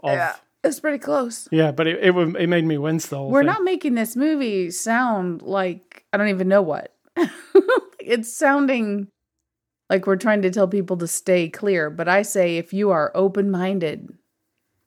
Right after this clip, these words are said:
Speaker 2: to some weirdness, right? Don't watch it with the kids and don't watch it with your
Speaker 1: No,
Speaker 2: mom
Speaker 1: it's
Speaker 2: unless your mom's a very interesting person.
Speaker 1: it's not rated for a reason, right?
Speaker 2: Correct.
Speaker 1: And it is, I said to you, it operates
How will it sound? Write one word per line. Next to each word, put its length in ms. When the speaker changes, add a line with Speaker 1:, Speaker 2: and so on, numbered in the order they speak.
Speaker 2:
to 140
some 240
weirdness, 680
right? 160
Don't 160
watch 220
it 60
with 180
the 60
kids 440
and 140
don't 180
watch 220
it 80
with 200
your 80
Speaker 1:
No, 360
Speaker 2:
mom 40
Speaker 1:
it's 140
Speaker 2:
unless 240
your 100
mom's 360
a 20
very 260
interesting 560
person. 260
Speaker 1:
it's 140
not 220
rated 420
for 260
a 40
reason, 360
right? 160
Speaker 2:
Correct. 460
Speaker 1:
And 140
it 120
is, 420
I 160
said 280
to 100
you, 400
it 80
operates 840